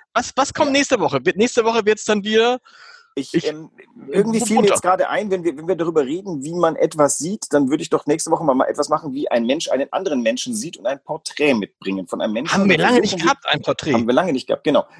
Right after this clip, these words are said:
Speaker 2: Dann, äh, gucken wir mal ei-, auf ein Porträt und versuchen herauszufinden, vielleicht ohne viel zu wissen, ähm, was das wohl für eine Persönlichkeit ist und ob, ob eben das, äh, möglicherweise nicht fotorealistische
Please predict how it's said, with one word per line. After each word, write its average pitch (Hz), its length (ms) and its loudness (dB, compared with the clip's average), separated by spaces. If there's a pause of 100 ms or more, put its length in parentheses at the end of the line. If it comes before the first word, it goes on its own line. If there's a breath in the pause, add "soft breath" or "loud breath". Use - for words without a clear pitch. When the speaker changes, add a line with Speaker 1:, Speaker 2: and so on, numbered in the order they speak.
Speaker 2:
Dann, 131 160 2
äh, 143 80 -4
gucken 165 260 -4
wir 185 80 0
mal 170 320 2
ei-, 107 240 2
auf - 160 2
ein 131 160 0
Porträt 156 380 -2
und 175 100 0
versuchen 180 400 -2
herauszufinden, 170 680 0
vielleicht 160 340 0
ohne 226 240 0
viel 208 260 -4
zu 151 220 0
wissen, 196 460 0 (420 soft breath)
ähm, 143 300 -2
was 156 220 -2
das 180 200 -2
wohl 175 100 4
für 175 120 -4
eine 160 100 -4
Persönlichkeit 156 640 -4
ist - 260 2
und - 180 -2
ob, - 180 -2 (200)
ob - 260 0
eben 139 300 -2
das, - 300 0
äh, 110 160 -2
möglicherweise 113 640 2
nicht 107 200 2
fotorealistische 170 840 2